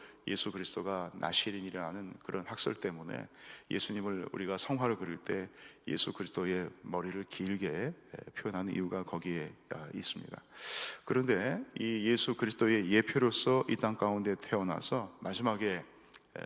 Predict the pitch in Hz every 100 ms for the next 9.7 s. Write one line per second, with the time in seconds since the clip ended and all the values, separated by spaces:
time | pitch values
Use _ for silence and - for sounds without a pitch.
0 | - - - 156 165 170 120 98 123 117
1 | 101 101 110 98 - - - - - -
2 | 117 - 110 95 95 - 98 82 82 -
3 | 73 120 202 - - - - 82 98 107
4 | 104 90 98 98 98 - 123 98 101 -
5 | 156 151 123 98 101 107 - - - -
6 | - 95 104 104 113 117 101 90 120 123
7 | 95 - 87 87 87 - - - - -
8 | - - 117 120 107 117 101 90 113 104
9 | - 92 90 - 110 165